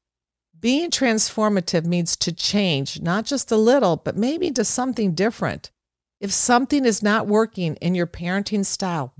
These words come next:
be honest with yourself and be ready to make a change. Also, we need to envision change for our future.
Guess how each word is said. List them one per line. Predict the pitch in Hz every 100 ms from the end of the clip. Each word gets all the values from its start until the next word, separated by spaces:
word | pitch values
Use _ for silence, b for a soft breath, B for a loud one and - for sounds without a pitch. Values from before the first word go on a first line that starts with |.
| 135
be | 208 240 277 -
honest | 202 262 294 -
with | 175
yourself | 156 156 - 131 131 -
and | 180 185
be | 190
ready | 170 190 220 196
to | - 180
make | 165 160 - -
a | 165
change. | - 165 151 131 - - - _ _ _ _ _ -
Also, | 240 277 - 185
we | 190
need | 185 196 -
to | 214
envision | 175 175 170 170
change | 151 - 190 170 165 -
for | 208
our | 196
future. | 190 214 254 - - 98